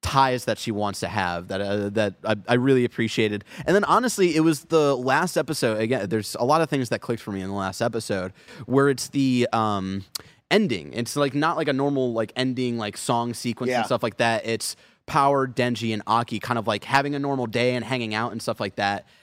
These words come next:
Speaker 1: And it's them, you know, shopping and then going home and eating, and then, like, they kind of fall asleep on the floor, and that's when it transitions to Aki having a smoke outside. And there's just something about that where it's like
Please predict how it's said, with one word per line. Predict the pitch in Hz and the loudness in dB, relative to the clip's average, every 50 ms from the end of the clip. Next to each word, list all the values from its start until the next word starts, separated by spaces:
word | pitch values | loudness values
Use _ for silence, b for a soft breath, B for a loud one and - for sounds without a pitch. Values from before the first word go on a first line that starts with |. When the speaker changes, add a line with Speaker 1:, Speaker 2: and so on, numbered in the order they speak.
| B - | B -4
Speaker 1:
And | 127 - | -2 0
it's | 139 131 - - | 0 -2 -2 -6
them, | 131 123 117 131 131 135 139 139 139 139 139 131 b b b b b _ | -6 -4 -2 0 0 0 0 0 0 -2 -4 -4 b b b b b _
you | 139 131 | -2 0
know, | 117 113 113 131 - 127 120 113 113 | 0 0 -2 -4 -8 -10 -14 -12 -8
shopping | 113 - 160 131 135 131 - - 143 131 127 127 127 | -4 -2 0 0 0 0 0 0 0 2 2 0 -2
and | 113 107 | -4 -4
then | 107 104 | -4 -2
going | 127 131 127 123 | -2 0 0 0
home | 131 135 123 | 0 0 0
and | 120 113 104 | -2 -4 -4
eating, | 117 123 127 127 127 127 123 123 123 120 | -4 -2 -2 0 0 0 0 0 -2 -2
and | 107 107 | -2 -4
then, | 104 104 | -4 -4
like, | 104 104 101 - | -4 -6 -4 -2
they | - 120 | -2 -2
kind | 113 - - 135 120 | -2 -2 -2 -2 -2
of | 110 | 0
fall | - 139 123 117 | 2 2 2 2
asleep | - - 139 131 117 - | 0 -4 -6 -6 -4 -4
on | 110 107 | -4 -4
the | 95 92 | -6 -10
floor, | - - 120 113 110 113 110 | -12 -8 -4 -2 0 0 0
and | 107 104 | 0 -2
that's | 107 107 - - | -2 -4 -4 -4
when | 113 101 | -6 -6
it | 95 90 | -6 -6
transitions | - 104 101 98 95 202 - - - 104 92 - | -6 -6 -6 -4 -6 -6 -8 -8 -8 -8 -8 -8
to | - 107 - - | -6 -6 -6 -2
Aki | 98 104 104 - 110 | -2 -4 -2 -2 -2
having | 101 107 101 98 95 | -4 -2 -4 -4 -8
a | 95 | -8
smoke | - - 135 160 190 - | -6 -2 -2 -2 -2 -2
outside. | 98 92 - - 107 92 90 90 - B B B B B B B B - | -4 -6 -6 -6 -4 -4 -4 -6 -8 B B B B B B B B 2
And | 156 185 | 4 4
there's | 208 208 | 4 2
just | 240 247 - | 0 -2 -2
something | - 233 226 240 220 | -2 -2 0 0 0
about | 170 131 139 127 131 - | 2 4 4 4 4 4
that | 135 123 110 | 2 2 2
where | 120 123 120 | 2 0 0
it's | 113 - | 0 -2
like | - 113 117 - - | -2 -2 -2 -4 -6